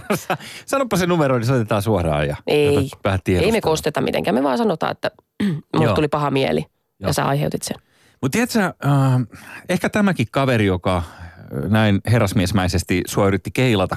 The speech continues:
Speaker 1: kumoon, niin, äh, hänellä lienee jotain ongelmia silloin, kun hän astuu auton rattiin. Koska on paljon tätä niin sanottua road race, eh, tai road rage. Ja racekin tietysti
Speaker 2: Ja
Speaker 1: samalla.
Speaker 2: raceäkin, niin.
Speaker 1: Niin,
Speaker 2: No kyllä
Speaker 1: race.
Speaker 2: mulla itsellä kanssa silloin.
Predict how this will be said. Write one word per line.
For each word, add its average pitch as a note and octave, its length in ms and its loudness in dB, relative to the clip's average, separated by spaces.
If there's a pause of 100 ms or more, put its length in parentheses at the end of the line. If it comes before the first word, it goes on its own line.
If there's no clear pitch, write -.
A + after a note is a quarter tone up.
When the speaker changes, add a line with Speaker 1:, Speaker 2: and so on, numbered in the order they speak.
(100)
Speaker 1:
kumoon, A2+ 480 2 (680)
niin, G2 400 2 (160)
äh, G2+ 960 0 (220)
hänellä B3 280 2 (120)
lienee F#3 640 2
jotain C3+ 360 2
ongelmia G2 580 2
silloin, F#2+ 300 0
kun F2+ 260 0
hän F#2 140 2
astuu F2+ 300 0
auton F2+ 280 -2
rattiin. D2 540 -6 (420)
Koska B2+ 220 -2
on G3 60 4
paljon F3+ 200 2
tätä G#2+ 440 0
niin G#2+ 120 2
sanottua F#2+ 180 -2 (100)
road A#2+ 260 2
race, F2+ 880 0
eh, E2+ 80 0
tai G2 160 2
road A#2+ 300 0 (320)
rage. A#2+ 600 -2 (760)
Ja E2+ 140 0
racekin F#2+ 640 0
tietysti G2 300 -2
Speaker 2:
Ja G2 60 0
Speaker 1:
samalla. D#3+ 260 0
Speaker 2:
raceäkin, - 400 -2
niin. G#2+ 160 0
Speaker 1:
Niin, A2 160 2
Speaker 2:
No G#2 60 0
kyllä A2+ 120 2
Speaker 1:
race. F#3+ 120 0
Speaker 2:
mulla G#3 140 2
itsellä G3 300 -2
kanssa - 280 -4
silloin. - 260 -4